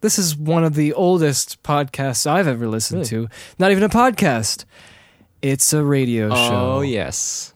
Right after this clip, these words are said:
Speaker 1: And I love this so much.
Speaker 2: Yep.
Speaker 1: You know, this is like the, the prime.
Speaker 2: This is,
Speaker 1: The prime of,
Speaker 2: this is, this is
Speaker 1: of
Speaker 2: the,
Speaker 1: all.
Speaker 2: the crown jewel <laughs>
Speaker 1: Yes,
Speaker 2: of,
Speaker 1: I
Speaker 2: of
Speaker 1: have to say.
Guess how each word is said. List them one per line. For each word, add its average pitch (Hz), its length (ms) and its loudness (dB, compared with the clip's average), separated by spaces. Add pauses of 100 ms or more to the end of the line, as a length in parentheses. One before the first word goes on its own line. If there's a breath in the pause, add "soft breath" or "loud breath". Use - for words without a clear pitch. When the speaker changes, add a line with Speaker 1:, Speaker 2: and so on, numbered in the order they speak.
Speaker 1:
And 123 100 -4
I 127 100 2
love 131 340 2
this 120 160 -2
so 120 220 0
much. 101 520 -4
Speaker 2:
Yep. 113 280 0 (100)
Speaker 1:
You 170 160 -6
know, 113 200 -2
this 151 280 -2
is 131 220 -2
like 123 240 -4 (100)
the, 117 180 -4
the 120 120 -8
prime. 156 640 0
Speaker 2:
This 139 120 -2
is, 135 240 -4 (540 soft breath)
Speaker 1:
The 156 100 0
prime 156 680 2
of, 127 80 0
Speaker 2:
this 156 100 2
is, 175 100 -2
this 180 160 0
is 175 60 4
Speaker 1:
of 160 100 2
Speaker 2:
the, 185 60 6
Speaker 1:
all. 170 680 6
Speaker 2:
the 139 60 -4
crown 165 300 0
jewel 156 420 2
<laughs> 185 40 6
Speaker 1:
Yes, 185 500 4
Speaker 2:
of, - 60 2
Speaker 1:
I 151 140 6
Speaker 2:
of 202 40 4
Speaker 1:
have 196 260 2
to 185 120 -2
say. 156 580 2